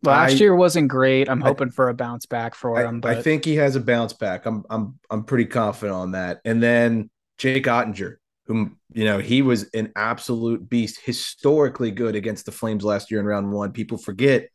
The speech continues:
Speaker 2: they took the Flames seven. They
Speaker 1: They
Speaker 2: almost
Speaker 1: did.
Speaker 2: upset 'em.
Speaker 1: Did, it went to overtime too, right?
Speaker 2: It did, where Johnny Hockey ended it. I agree with Mac. I don't know what this team is.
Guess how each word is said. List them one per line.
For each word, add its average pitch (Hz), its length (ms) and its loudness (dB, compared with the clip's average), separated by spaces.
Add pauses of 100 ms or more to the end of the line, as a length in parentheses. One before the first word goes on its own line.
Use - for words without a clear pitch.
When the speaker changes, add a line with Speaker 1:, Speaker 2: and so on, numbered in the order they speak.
(240)
Speaker 2:
they 101 100 -4
took 180 180 -4
the 202 80 0
Flames 175 300 0
seven. 165 420 0 (180)
They 117 80 -2
Speaker 1:
They 123 40 4
Speaker 2:
almost 151 160 4
Speaker 1:
did. 175 120 4
Speaker 2:
upset 151 340 0
'em. - 160 -10 (260)
Speaker 1:
Did, 165 160 2
it 165 180 2
went 165 140 4
to 156 80 2
overtime 143 500 2
too, 185 200 0
right? 147 300 -2 (300)
Speaker 2:
It 120 220 -2
did, 139 420 2 (100)
where 113 380 0
Johnny 120 380 0
Hockey 117 380 -4
ended 120 220 -4
it. 104 220 -6
I 135 140 0
agree 156 320 0
with 170 200 -4
Mac. 131 460 -4
I 117 100 -2
don't 151 140 -4
know 131 120 -4
what 104 380 -6
this 117 180 -10
team 120 260 -4
is. 123 340 -6